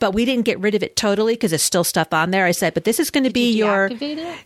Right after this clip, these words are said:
Speaker 1: Nope, it's still there. But I said, "This is your secondary page. So if you ever need to
Speaker 2: Hmm.
Speaker 1: get to it, it's there."
Speaker 2: So now
Speaker 1: But
Speaker 2: she has
Speaker 1: here's
Speaker 2: two
Speaker 1: the pa-
Speaker 2: pages she has to wrangle, though, right?
Speaker 1: She only does the one. And she doesn't
Speaker 2: Hmm.
Speaker 1: really go on very often anymore at her age.
Speaker 2: Mm-hmm.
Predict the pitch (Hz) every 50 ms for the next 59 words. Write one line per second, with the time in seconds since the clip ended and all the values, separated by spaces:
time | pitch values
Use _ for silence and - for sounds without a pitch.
0 | _ - - 220 240 294 359 - - 180 - - - 247 240 233 202 240 247 262
1 | 214 147 160 160 185 185 180 - 196 175 - 240 - 311 - 320 285 - - 247
2 | - - 175 156 - - - - - 170 120 - - - - 196 165 - 202 208
3 | 226 240 220 220 226 226 214 208 185 185 202 196 196 - - 196 175 160 156 151
4 | - 160 147 139 160 156 151 - - - - 190 _ _ _ _ - - - -
5 | - 233 220 208 - - 269 269 233 240 262 254 247 247 247 240 240 233 226 220
6 | 220 226 220 208 214 190 202 190 - - - - - - - - - - - -
7 | - - - - - - - 240 196 - - 226 214 214 - - - - - -
8 | - - - - - - 349 339 311 294 254 - - 285 160 - - - _ _
9 | - 226 233 220 - 294 247 269 240 180 - 220 220 202 202 190 - 190 175 175
10 | 170 175 170 180 170 170 170 165 165 - - 170 165 160 165 170 170 165 160 147
11 | 147 - 180 165 160 160 156 160 170 170 - - - - _ - - - - -
12 | 202 180 - 190 175